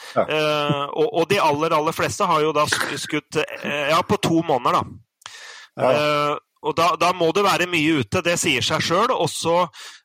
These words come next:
Speaker 2: eh, og så har det jo da vært, eh, na-, nattlokking med termisk, og så har jeg vært veldig heldig at her nede, som jeg har jakta, så har det vært barmark, sånn at, eh, at nettene blir mørke, for du vil ha det så mørkt som overhodet mulig når du skal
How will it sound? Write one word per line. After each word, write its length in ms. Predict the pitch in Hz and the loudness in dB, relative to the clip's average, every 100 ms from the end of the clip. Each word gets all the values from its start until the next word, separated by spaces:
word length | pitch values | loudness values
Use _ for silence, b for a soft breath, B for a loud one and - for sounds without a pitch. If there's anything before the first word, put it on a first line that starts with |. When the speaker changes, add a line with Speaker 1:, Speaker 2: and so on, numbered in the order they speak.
| - | -4
Speaker 2:
eh, 320 | 160 165 156 | -2 0 0
og 140 | 143 147 | 0 0
så 140 | 175 | 0
har 160 | 160 135 | 2 2
det 60 | 147 | 2
jo 60 | |
da 180 | 143 139 | 2 2
vært, 320 | 127 123 - | 0 -2 -4
eh, 60 | 147 | -4
na-, 160 | 143 151 147 | 0 -2 -2
nattlokking 800 | 147 120 - 117 107 139 135 135 131 | -4 -4 -6 -6 -4 -6 -2 -2 0
med 200 | 127 135 | -2 -2
termisk, 520 | - 107 107 139 - | -2 -2 -4 -6 -4
og 60 | 147 | -2
så 120 | 160 | 0
har 60 | 156 | 0
jeg 20 | |
vært 160 | 160 | 0
veldig 260 | 160 127 139 | -2 0 0
heldig 300 | 143 117 110 | 0 -2 -2
at 140 | 131 127 | -2 0
her 220 | 127 131 | 0 0
nede, 400 | 131 101 101 127 135 B B B | 0 -2 -2 -2 -2 B B B
som 220 | - 139 | -4 0
jeg 80 | 135 | 2
har 80 | 127 135 | 2 2
jakta, 260 | - - | -2 -4
så 120 | 151 147 | 0 2
har 80 | 131 | 2
det 80 | |
vært 220 | 131 127 - | 0 -2 0
barmark, 480 | 113 107 143 240 - - | 2 2 0 -2 -4 -6
sånn 240 | - 135 123 | -2 0 0
at, 140 | 117 - | -2 -2
eh, 320 | 139 135 127 - | 0 0 -2 -4
at 220 | 127 - | -4 -4
nettene 540 | 127 113 120 _ 139 135 | -6 -6 -8 _ -8 -6
blir 180 | 123 127 | -4 -2
mørke, 460 | 139 117 - - 156 - B B - | 0 -2 -4 -6 -6 -6 B B -6
for 80 | - | 0
du 60 | 135 | 2
vil 140 | 135 | 2
ha 140 | 135 117 107 | 2 2 2
det 100 | 127 | 0
så 200 | - 135 | 0 0
mørkt 320 | 131 120 104 - | -2 -4 -2 -2
som 160 | - 123 | -2 -2
overhodet 640 | 120 135 131 117 101 123 | -2 0 0 0 -2 -2
mulig 300 | 117 101 120 | -2 -2 -2
når 100 | 120 | -2
du 60 | 117 | -2
skal 180 | - | 0